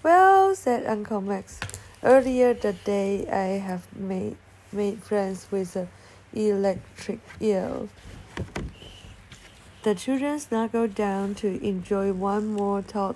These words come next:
tale before bedtime. 哦，他说：“哦，就是啊，更早，那天更早的时候，我跟一个东西成为好朋友，就是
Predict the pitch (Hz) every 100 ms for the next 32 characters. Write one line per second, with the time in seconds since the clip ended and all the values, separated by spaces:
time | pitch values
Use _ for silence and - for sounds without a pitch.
0 | - 196 175 180 185 180 - 190 175 -
1 | 175 180 - 175 190 190 - - - -
2 | - - - - - - - 185 - 190
3 | 196 226 - 339 349 311 269 226 208 254
4 | 294 - 262 233 196 185 196 - - -
5 | - 302 214 - 180 160 - 254 240 226
6 | 226 240 190 180 175 190 185 180 175 185
7 | 175 175 - - - - 190 185 214 214
8 | 220 226 226 - 185 - 185 185 180 185
9 | 185 - 175 175 175 170 175 170 185 202
10 | - - - - - - 294 269 277